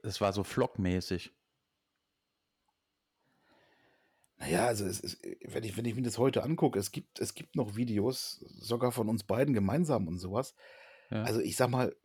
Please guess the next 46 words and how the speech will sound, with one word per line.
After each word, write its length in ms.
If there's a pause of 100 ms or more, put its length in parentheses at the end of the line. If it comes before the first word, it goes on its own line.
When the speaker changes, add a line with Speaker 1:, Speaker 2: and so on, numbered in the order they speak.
(360)
Speaker 2:
ich 260
kann 180
da 80
drüber 280
lachen, 400
weil 100
ich 100
dabei 380
war 140
bei 120
der 100
Situation, 720
ja. 240 (720)
Aber, 340
aber 360
ich 140
glaube 320
einfach, 360
wenn 100
man 120
sich 140
das 160
so 160
anguckt 500
und 120
wenn 80
man 180
dann 160
vielleicht 280
unseren 300
Namen 380
so 180
googeln 540
würde 200
oder 80
sowas 200
in 60
der 80
Richtung, 340
denke 140
ich 60
so: 140 (680)
„Äh, 60 (340)
eigentlich, 520
äh, 180 (800)
ne.“ 340